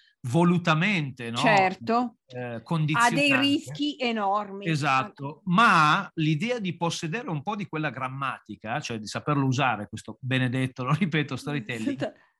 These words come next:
Speaker 1: ti permette anche di difenderti meglio, perché riconosci chi ti racconta uno storytelling.
Speaker 2: Cialtronerie,
Speaker 1: Esatto,
Speaker 2: certo,
Speaker 1: esatto.
Speaker 2: certo, certo.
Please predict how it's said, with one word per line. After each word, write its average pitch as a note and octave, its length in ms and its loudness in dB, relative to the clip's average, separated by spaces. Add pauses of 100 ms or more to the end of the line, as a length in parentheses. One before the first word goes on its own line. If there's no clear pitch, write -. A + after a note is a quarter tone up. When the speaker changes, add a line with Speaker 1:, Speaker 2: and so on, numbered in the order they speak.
(160)
Speaker 1:
ti G3+ 120 2
permette A3 380 2
anche A3+ 200 0
di E3+ 100 4
difenderti E3 500 -2
meglio, A2 500 -6 (380)
perché F#3+ 300 -2
riconosci F#3 840 -2 (240)
chi - 160 -10
ti D#3 140 -2
racconta D3 480 -2
uno B2 100 -6
storytelling. C3+ 480 -6
Speaker 2:
Cialtronerie, A3+ 1000 2
Speaker 1:
Esatto, C3 400 0
Speaker 2:
certo, G#3+ 300 -10 (100)
Speaker 1:
esatto. A3 280 -2
Speaker 2:
certo, G3+ 340 -14 (280)
certo. G3 540 -6